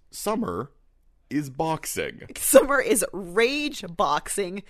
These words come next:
Speaker 2: to Eye of the Tiger.
Speaker 1: And now you might be thinking, "Okay, let me clarify this for you. She is rage boxing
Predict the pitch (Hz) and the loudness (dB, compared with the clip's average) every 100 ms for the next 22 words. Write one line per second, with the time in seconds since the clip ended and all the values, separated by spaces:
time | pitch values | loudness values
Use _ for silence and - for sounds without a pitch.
0 | - - - 196 190 220 226 185 208 196 | -10 -2 2 6 8 8 6 0 -2 0
1 | 165 139 127 - - - 180 190 160 - | 0 -2 -4 -4 -10 -8 -4 -2 -4 -10
2 | - - - - 160 175 160 - - 156 | -20 -20 -20 -8 -4 -2 -2 -4 -8 -4
3 | 247 233 151 135 120 - 196 202 110 107 | -2 -2 -2 -4 -4 0 0 0 -2 0
4 | 151 - - 147 185 185 151 180 196 160 | -2 -8 -14 -2 -2 0 -4 -2 0 0
5 | 139 120 98 95 92 101 95 90 87 - | 2 2 2 0 -4 -4 -2 0 -2 -6
6 | - 131 117 104 139 175 156 110 87 - | -4 -4 -4 -4 -2 0 -2 -2 -2 -4
7 | 101 95 110 | -4 -4 -4